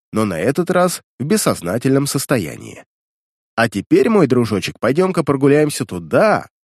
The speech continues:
где можно не только кулаками махать. Сэр Броварын чтит правила таверны».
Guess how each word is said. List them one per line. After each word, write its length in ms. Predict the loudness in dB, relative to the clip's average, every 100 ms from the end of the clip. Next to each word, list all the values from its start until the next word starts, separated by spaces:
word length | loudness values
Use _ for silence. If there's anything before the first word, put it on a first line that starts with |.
| _
где 200 | -2 0
можно 280 | 2 2 2
не 140 | 2
только 340 | 2 0 2 0
кулаками 520 | 2 0 2 0 0
махать. 540 | -2 -2 -10 -14 -20 _ _ _ _ _ _ _
Сэр 420 | -10 -2 2 2
Броварын 800 | 0 -2 -2 -4 -2 0 -2 -4 _ _
чтит 400 | -8 -6 0 0 2
правила 380 | 2 4 2
таверны». 720 | 2 0 0 0 0 -2 -4